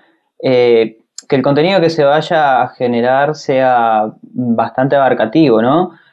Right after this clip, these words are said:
Porque si dejamos que, por ahí nosotros al trabajar con artistas, eh, bastante independientes, si dejamos todas estas tareas en sus manos, es muy probable que no entiendan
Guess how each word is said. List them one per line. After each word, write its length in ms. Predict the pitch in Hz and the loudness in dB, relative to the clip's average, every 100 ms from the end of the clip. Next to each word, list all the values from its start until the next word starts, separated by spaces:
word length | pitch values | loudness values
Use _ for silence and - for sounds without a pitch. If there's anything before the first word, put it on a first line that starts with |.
| _ - | _ -2
Porque 720 | 131 123 135 127 123 120 120 | -2 0 0 2 4 4 2
si 180 | 117 135 | 0 0
dejamos 480 | 131 131 170 165 165 | 0 0 0 0 0
que, 760 | 147 131 127 120 120 113 - _ _ | 0 2 2 4 2 2 -2 _ _
por 140 | 123 123 | -4 0
ahí 260 | 135 143 - - | 2 0 0 -4
nosotros 340 | 117 127 123 | -2 -2 0
al 80 | 113 | -2
trabajar 300 | 113 113 123 | -2 -4 -2
con 100 | 120 | 0
artistas, 600 | 113 - 120 - 117 - 110 | -2 -2 -4 -2 -4 -6 -10
eh, 180 | 98 | -10
bastante 320 | 104 104 127 123 | -8 -4 -2 0
independientes, 720 | 123 117 131 127 120 117 - | 0 2 2 2 2 0 -2
si 160 | 127 117 | -2 -2
dejamos 340 | 147 147 135 | 0 -2 0
todas 200 | 143 135 | -2 -2
estas 240 | 147 143 | -2 -2
tareas 360 | 143 143 147 127 | -2 0 0 0
en 60 | 123 | -2
sus 160 | 127 | -2
manos, 460 | 131 139 147 143 - _ _ - | -2 0 0 0 -4 _ _ -4
es 80 | 143 | 0
muy 120 | 165 | 2
probable 420 | 160 151 165 170 | 2 2 2 2
que 100 | 139 | 2
no 120 | 143 | 2
entiendan 720 | 147 135 156 147 139 131 131 | 2 0 0 2 2 2 2